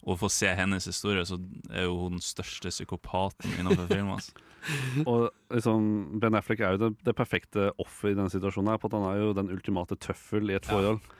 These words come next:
Speaker 3: Og han er så idiot også.
Speaker 2: Idiot,
Speaker 3: Han
Speaker 2: han
Speaker 3: er så
Speaker 2: liksom
Speaker 3: idiot.
Speaker 2: tar ikke initiativ, og bare, det er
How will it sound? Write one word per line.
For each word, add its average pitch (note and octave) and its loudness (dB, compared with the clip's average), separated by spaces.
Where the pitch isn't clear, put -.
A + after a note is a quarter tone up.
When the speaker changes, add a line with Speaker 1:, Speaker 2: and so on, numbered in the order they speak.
Speaker 3:
Og C3+ -2
han B2+ 0
er - 0
så A#2 0
idiot A2 0
også. G2 -6
Speaker 2:
Idiot, D3+ 6
Speaker 3:
Han C#3 4
Speaker 2:
han C#3 6
Speaker 3:
er - 4
så C#3+ 6
Speaker 2:
liksom D3 6
Speaker 3:
idiot. C#3 2
Speaker 2:
tar D3 2
ikke - -4
initiativ, A#2+ -2
og A2+ 2
bare, G#2+ 2
det G2 -14
er G#2+ -2